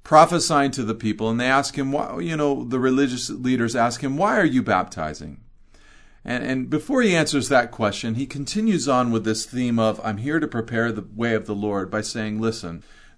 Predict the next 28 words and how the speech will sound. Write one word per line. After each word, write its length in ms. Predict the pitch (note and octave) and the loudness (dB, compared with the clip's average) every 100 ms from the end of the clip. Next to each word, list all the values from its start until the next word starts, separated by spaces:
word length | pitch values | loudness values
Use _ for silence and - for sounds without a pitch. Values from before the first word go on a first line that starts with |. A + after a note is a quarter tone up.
| - | 0
there 200 | A#3 A3 | 6 6
is 140 | G3+ | 6
a 140 | C3+ | 0
great 500 | G#2 A#2 A2+ C3 D3+ | -2 -4 0 2 2
one 340 | B2 A#2+ A#2 A2+ | -2 -2 -2 -2
in 360 | A2 G#2+ G#2+ | -2 -4 -4
your 400 | G#2+ G2+ G2+ F#2+ | -4 -4 -4 -4
midst. 480 | F2+ F#2+ F2 - - | -6 -6 -8 -10 -10
You 120 | B2 | -6
don't 280 | E3+ D#3+ A#2+ | -2 -2 0
know 200 | A#2 G#2+ | 0 0
him. 380 | F#2 F2+ G2+ A#2 - - - | -2 -8 -10 -14 -20 -20 -8
I'm 240 | - E3+ E3+ | -2 0 6
baptizing 680 | D3 B2+ - B2 A#2 A#2 G#2+ | 6 6 4 2 2 -2 -2
with 160 | G#2 | -2
water, 440 | G#2 G#2+ G2 G2 - _ _ _ | 0 0 0 -4 -10 _ _ _
eh, 140 | B2 A#2+ | -14 -10
but 220 | D3+ C#3 | -4 -2
he, 400 | C#3 A3 A3 - - - - | -2 -2 -2 -6 -16 -20 -8
I'm 220 | D#3+ A3+ | -2 0
not 220 | G#3+ F#3 | 4 4
even 280 | E3 C#3+ A#2+ | 4 0 -2
worthy 480 | G#2+ B2+ C3+ D3 D3 _ _ _ - | 0 -2 0 -2 -4 _ _ _ -14
to 460 | - C3+ A#2 A2+ - - - | -2 0 2 0 -6 -20 -16
loosen 640 | B2 A#2+ D3+ F#3 - F3+ F3 | -6 4 4 4 0 -4 -6
his 340 | B2 C3 B2 | -6 -4 -4
sandal 340 | - G#2 F#2+ | -4 -6 -8
strap." 360 | - - D#2 D2 | -10 -12 -14 -14